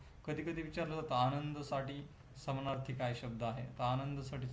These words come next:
समानार्थी शब्द आहे हर्ष. काय आहे? हर्ष. त्याच्यानंतर आहे आजारी. आजारीचं पीडित आणि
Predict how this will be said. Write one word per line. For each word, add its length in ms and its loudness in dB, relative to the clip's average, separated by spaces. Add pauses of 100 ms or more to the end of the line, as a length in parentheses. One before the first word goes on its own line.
(120)
समानार्थी 320 2
शब्द 180 -4
आहे 440 0 (120)
हर्ष. 580 2 (520)
काय 180 0
आहे? 180 0 (800)
हर्ष. 440 0 (680)
त्याच्यानंतर 440 0
आहे 140 2
आजारी. 640 4 (120)
आजारीचं 640 0 (440)
पीडित 500 -2
आणि 280 0